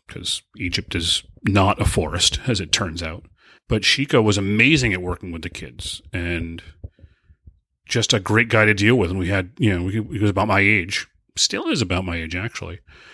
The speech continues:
And we had a lot of similar things we were going through in life. Oh, even though he's from the other side of the world,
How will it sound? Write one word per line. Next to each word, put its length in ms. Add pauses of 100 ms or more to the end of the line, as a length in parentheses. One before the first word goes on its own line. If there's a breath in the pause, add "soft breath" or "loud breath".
(320 loud breath)
And 400
we 120
had 140
a 40
lot 180
of 160
similar 340
things 240
we 80
were 80
going 240
through 200
in 60
life. 340 (300 loud breath)
Oh, 140
even 160
though 140
he's 80
from 140
the 60
other 140
side 200
of 60
the 60
world, 480